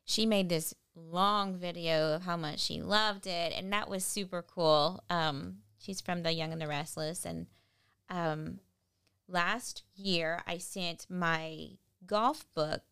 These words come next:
one of 'em is a golf book, to a bunch of, uh, golfers who have children, just as a gift. And, um, I sent it to Tabitha and Jim Furyk, who are in Florida. And Jim Furyk is a, an amazing golfer.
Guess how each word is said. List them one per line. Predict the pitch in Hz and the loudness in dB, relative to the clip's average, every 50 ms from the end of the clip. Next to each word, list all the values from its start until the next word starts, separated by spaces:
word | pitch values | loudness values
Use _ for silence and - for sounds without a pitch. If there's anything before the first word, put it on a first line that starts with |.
| _ _ _ | _ _ _
one | - 180 170 170 | -8 -6 -4 -4
of | 165 | -2
'em | 175 170 170 | -4 -4 -4
is | - - | -6 -8
a | 160 | -6
golf | - 156 147 147 - - _ | -4 -4 -4 -4 -6 -4 _
book, | - 170 160 - - - | 2 2 2 2 0 -4
to | - 202 180 | -2 -2 -2
a | 180 | 0
bunch | 175 - 170 170 170 - - | 0 0 -2 -2 -2 -4 -4
of, | 175 165 160 165 170 - - - - | -4 -4 -4 -6 -10 -14 -18 -12 -10
uh, | 170 165 165 170 165 165 - _ _ - | -8 -6 -4 -4 -6 -8 -10 _ _ 0
golfers | - 165 156 156 160 - - 185 180 185 190 - | 2 4 4 2 2 -2 -4 -4 -4 -2 -2 -2
who | - 208 190 | -2 -2 -4
have | 180 - - - 156 147 143 139 147 - | -4 -8 -8 -4 -2 0 0 0 -2 -4
children, | - - 285 330 285 - - - - - - - | -6 -6 -6 -6 -6 -8 -10 -10 -10 -14 -18 -16
just | - 180 - | -14 -8 -6
as | 180 180 185 | -6 -4 -4
a | 196 | -6
gift. | 196 - 302 - - - _ - - _ _ _ _ _ _ _ _ _ _ _ _ - | -6 -6 -8 -8 -10 -12 _ -20 -20 _ _ _ _ _ _ _ _ _ _ _ _ -6
And, | 170 170 165 165 160 160 160 160 160 165 - - - | -4 -2 -2 0 0 -2 -2 -4 -6 -8 -10 -12 -12
um, | 175 156 147 151 165 - | -14 -14 -14 -16 -12 -10
I | - 175 | -6 -4
sent | - 180 175 170 170 | -2 -2 -2 -4 -4
it | - - | -6 -6
to | - 180 175 165 165 | -6 -4 -4 -4 -4
Tabitha | - - - 165 156 160 170 165 - _ - 170 165 160 156 156 156 - - - _ _ | -6 -4 -2 -2 -2 -2 -4 -8 -12 _ -6 -2 -2 -2 -2 -2 -4 -6 -8 -12 _ _
and | 165 160 160 156 | -6 -6 -4 -4
Jim | - 160 156 156 156 | -4 -4 -4 -4 -6
Furyk, | 151 - - 160 151 143 135 143 - - - - - - - | -8 -6 -4 -2 -2 -2 -2 -4 -4 -6 -8 -12 -20 -20 -20
who | 180 170 160 160 | -20 -12 -6 -2
are | - 165 160 156 151 - - - | 0 0 0 0 -2 -4 -4 -4
in | - 160 156 156 156 156 160 | -2 -2 -2 -2 -2 -4 -6
Florida. | - - - 160 151 151 156 156 | -8 -8 -6 -4 -4 -2 -2 0
And | 160 165 165 160 165 165 175 185 202 - _ - | 0 0 0 0 -2 -4 -8 -12 -16 -20 _ -10
Jim | 175 180 175 170 | -6 -4 -4 -4
Furyk | 170 - 156 151 139 135 139 - | -4 -4 -4 -2 -2 -2 -4 -6
is | - - - - | -8 -8 -6 -4
a, | - - - - - - - - | -4 -4 -2 -4 -4 -6 -4 -4
an | 165 160 | -2 0
amazing | 160 160 160 160 156 151 131 120 160 - - - - | 0 0 0 2 2 2 2 2 0 -4 -8 -10 -8
golfer. | - - - - - - - - - - | -8 -8 -8 -8 -8 -10 -8 -8 -8 -10